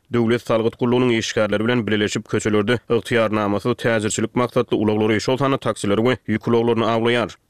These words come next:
Häkimetler tarapyndan ele salynan ygtyýarnamasyz taksi sürüjileriniň käbirleri özleriniň kire ýetmeýänliklerini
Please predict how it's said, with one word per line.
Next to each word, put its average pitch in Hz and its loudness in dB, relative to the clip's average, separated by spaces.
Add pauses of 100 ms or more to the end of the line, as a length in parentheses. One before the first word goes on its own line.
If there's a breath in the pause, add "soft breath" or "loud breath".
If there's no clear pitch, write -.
Häkimetler 117 2
tarapyndan 175 2
ele 156 2
salynan 160 2
ygtyýarnamasyz 123 0
taksi 127 0
sürüjileriniň 117 2
käbirleri 123 0 (100)
özleriniň 120 2
kire 117 0
ýetmeýänliklerini 123 0